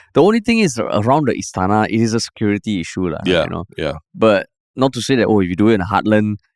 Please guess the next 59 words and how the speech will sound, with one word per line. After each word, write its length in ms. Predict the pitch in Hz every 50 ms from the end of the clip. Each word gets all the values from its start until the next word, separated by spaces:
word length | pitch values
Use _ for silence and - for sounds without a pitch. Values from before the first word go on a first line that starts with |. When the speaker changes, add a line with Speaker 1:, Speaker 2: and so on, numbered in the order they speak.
| -
Speaker 1:
it's 180 | - 90 85 87
less 220 | 98 104 104 - -
of 60 | 90
a 40 | 85
security 460 | - - - 95 92 90 82 98 87
issue. 220 | 85 - 101 92 90
In 260 | 85 85 76 85 95
fact, 180 | 110 110 98 87
it's 100 | 87 90
more 160 | 101 101 98
dense, 340 | 90 80 92 90 90 87 -
right? 220 | - 78 80 73 - - -
Speaker 2:
Yeah. 180 | - 85 78 76 - _ _ _
Speaker 1:
So, 380 | - - 160 160 160 156 143 - -
I 60 | -
don't 100 | 160 190
know, 80 | 196 180
man. 200 | 143 113 110 113
This 100 | 123 -
kind 140 | - 208 190
of 80 | 160
thing, 260 | 160 175 180 180 156 - -
I 60 | -
think, 180 | 139 185 208 180
I 60 | 139 143
think 300 | 160 190 190 180 156 - _ _ _ _ -
the, 380 | - 104 113 104 95 82 82 90
the, 120 | 87 98 90
the 200 | - - 90 85 - -
main 260 | - 104 117 127 135 131
thing 140 | 143 139
is, 100 | 135 113
like, 240 | 98 95 85 80 - - - _ _ _ _ _ _ _ -
by 280 | - 104 101 101 98 95 95 95 98
having 440 | 104 113 127 143 143 139 131 117 101
this 240 | 117 131 127 120 -
being 240 | - 110 113 113 110
clamped 260 | - 110 107 110 110
down 140 | 113 113 107
by 100 | 98 87
the 60 | 85
police, 320 | - - 98 101 104 95
is 80 | 98 90
bringing 260 | 82 95 104 110 107
more 180 | 107 120 123 117
attention 360 | 107 - 101 98 - 113 107
to 120 | 107 104 107
it, 120 | 113 -
which 160 | 95 95 87 -
might 140 | 92 90 - -
Speaker 2:
Yeah. 100 | 92 87
Speaker 1:
opens 180 | 85 120 113 107
people's 260 | 110 104 - 110 98
eyes 320 | - - 104 107 113 110 -
to 240 | - 95 90 85 85 _ _ - - _ _ -
the 120 | - 85 85
issues 360 | 95 - - 123 117 104 95
and 100 | 87 85
maybe 280 | 87 98 107 110 107